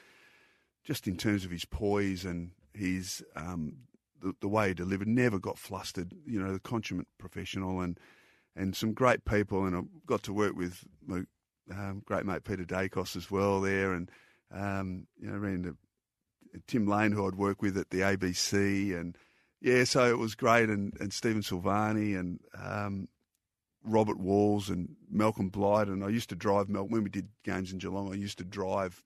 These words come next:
Malcolm Blight down. And, oh, I'd just sit there and just, just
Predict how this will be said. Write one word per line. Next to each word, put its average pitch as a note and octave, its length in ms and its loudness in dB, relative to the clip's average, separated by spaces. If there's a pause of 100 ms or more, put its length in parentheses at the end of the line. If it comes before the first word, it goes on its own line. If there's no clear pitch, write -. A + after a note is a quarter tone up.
(140)
Malcolm F#2+ 340 -4
Blight G2 280 -4
down. G2+ 320 -6 (800)
And, G2+ 460 -2 (180)
oh, G2 360 4 (140)
I'd A2+ 160 2
just A2 220 -2
sit - 240 -2
there G2+ 220 2
and F#2+ 120 -2
just, G2 220 -4 (380)
just A2 200 -6